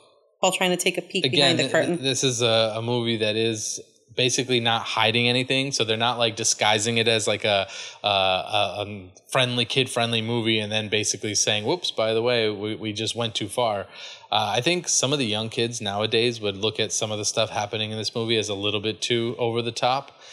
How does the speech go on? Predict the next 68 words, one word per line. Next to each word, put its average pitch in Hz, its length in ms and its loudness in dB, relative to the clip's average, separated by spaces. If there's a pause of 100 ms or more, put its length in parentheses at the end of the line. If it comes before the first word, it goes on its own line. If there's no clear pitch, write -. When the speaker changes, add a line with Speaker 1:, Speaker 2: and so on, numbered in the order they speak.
(320)
Speaker 2:
uh, 101 240 2
because, 110 520 -2
you 180 80 -2
know, 127 280 0
there's, 131 440 -4
there's 127 220 0
a 135 60 4
shift - 320 2
happening 101 420 -2
right 95 200 -2
now 98 240 -2
where, 101 300 0 (400)
um, 98 380 -6 (220)
again, 135 320 2
the 107 80 -4
eighties, 123 520 2
we 117 100 0
were 120 140 0
pretty 123 260 -2
crazy, 131 440 0
you 101 140 -4
know, 113 220 -4
nineties 117 580 -2
as 107 160 -4
well. 113 340 2 (360)
And 110 520 -2
now 123 260 2
things 147 240 0
are 143 60 0
starting 147 300 2
to 143 60 2
get 139 120 2
a 143 60 2
little 139 160 2
bit 135 160 0
toned 135 280 -2
down 165 260 0
because 117 240 -4
Speaker 1:
Like, 226 180 2
Speaker 2:
people 120 100 2
Speaker 1:
more 104 120 2
Speaker 2:
are - 20 0
trying 120 160 2
to 113 100 2
Speaker 1:
conservative 185 400 2
again? 247 380 2
Speaker 2:
A 151 60 -2
little 208 220 2
bit, 110 220 -2
yeah, 156 260 2
a 117 40 2
little 147 200 2
bit. 107 180 -2
I 107 100 -4
think 131 180 -4
if 143 100 -2
you 139 100 -4
did 131 180 0
a 123 40 -4
poll, 131 360 0
like, 104 260 0
some 123 220 0
of 117 100 -4
the 110 160 -2
younger 113 320 -4
kids 107 380 -2
look 120 180 -2
at, 117 160 2